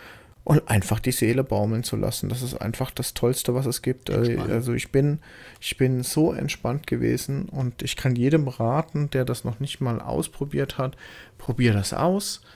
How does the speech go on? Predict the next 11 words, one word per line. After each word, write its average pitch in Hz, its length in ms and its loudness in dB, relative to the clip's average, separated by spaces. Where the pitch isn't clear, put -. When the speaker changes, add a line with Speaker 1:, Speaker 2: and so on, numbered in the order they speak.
Speaker 1:
Das 113 140 -4
macht 110 200 2
richtig 131 320 -2
Spaß. 120 380 -2
Es 151 160 -4
gibt - 220 -6
ja 113 80 0
fast - 240 -6
überall 123 420 0
mittlerweile 107 520 -2
Verleiher, 107 580 -2